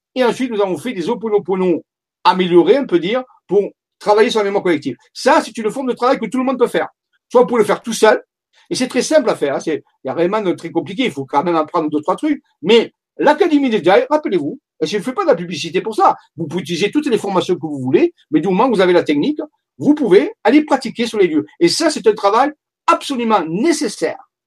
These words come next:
à faire avant que le grand événement arrive. C'est vraiment, euh, le pourquoi, euh, on peut dire, actuellement, nous vivons ça. Donc, c'est un, un des travaux, il y en a d'autres, qu'on peut faire et que les cartes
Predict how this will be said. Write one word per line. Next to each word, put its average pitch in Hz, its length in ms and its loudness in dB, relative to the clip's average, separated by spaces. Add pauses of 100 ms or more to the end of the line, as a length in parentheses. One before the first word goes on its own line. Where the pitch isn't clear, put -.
(420)
à 143 100 4
faire 226 440 4 (320)
avant 277 260 4
que 226 100 4
le 196 80 6
grand 262 240 -2
événement 208 320 0
arrive. 170 300 -4 (800)
C'est - 160 -4
vraiment, 226 420 0 (280)
euh, 151 280 2
le 151 180 0
pourquoi, 226 600 2 (600)
euh, 147 180 2
on 143 40 -8
peut 160 100 -4
dire, 226 360 -4 (380)
actuellement, 196 420 0
nous 180 100 -2
vivons 160 240 -2
ça. - 220 -12 (400)
Donc, 254 280 6
c'est 220 180 2
un, 208 160 6 (200)
un 294 220 6
des 208 180 2
travaux, 233 640 0
il 151 80 -4
y 151 40 2
en 156 40 2
a 156 60 0
d'autres, 233 420 0 (240)
qu'on 214 160 2
peut 208 120 6
faire 214 320 0 (600)
et 240 180 0
que 240 80 -2
les 202 240 2
cartes - 460 0